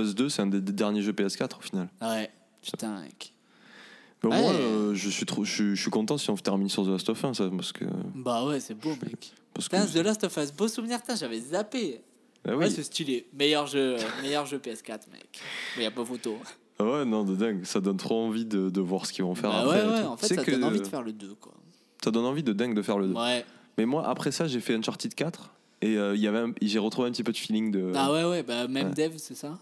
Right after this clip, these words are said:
Speaker 1: Ouais, mais c'est ça, même Dev,
Speaker 2: Ouais.
Speaker 1: euh, même, comment il s'appelle, Ne-, Neil Druckmann, là, le, c'est,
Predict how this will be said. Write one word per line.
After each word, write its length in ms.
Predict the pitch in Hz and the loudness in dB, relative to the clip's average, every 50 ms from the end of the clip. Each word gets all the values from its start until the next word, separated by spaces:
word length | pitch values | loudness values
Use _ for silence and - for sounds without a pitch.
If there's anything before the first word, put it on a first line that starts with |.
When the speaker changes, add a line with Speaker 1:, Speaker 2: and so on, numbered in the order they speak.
| - - - | -10 -4 0
Speaker 1:
Ouais, 200 | 98 104 107 107 | 0 2 2 2
mais 140 | 104 98 90 | 0 0 -2
c'est 120 | 101 98 | -2 -2
ça, 100 | 104 95 | 0 2
même 240 | 95 104 104 107 104 | 2 2 2 2 2
Dev, 200 | 104 107 107 104 101 | 2 2 2 0 0
Speaker 2:
Ouais. 60 | 101 98 | 2 2
Speaker 1:
euh, 140 | 98 98 98 | 2 2 2
même, 580 | 98 101 101 101 101 101 98 98 95 95 95 95 - - - - | 2 2 2 2 2 0 0 0 0 -2 -4 -6 -8 -12 -12 -6
comment 140 | - - 95 | -2 -2 -2
il 40 | 92 | 0
s'appelle, 300 | - - - 98 95 92 | -2 -2 0 0 0 2
Ne-, 160 | 98 101 101 95 | 0 0 0 0
Neil 260 | 104 104 107 107 104 | 0 0 0 0 0
Druckmann, 460 | 101 104 101 107 - - 113 120 120 117 | 0 0 0 0 0 -2 -2 -2 -2 -2
là, 100 | 113 110 | -2 -2
le, 120 | 107 98 92 92 92 92 95 - _ | 0 -2 -2 -2 -4 -6 -6 -10 _
c'est, 120 | - - | -20 -12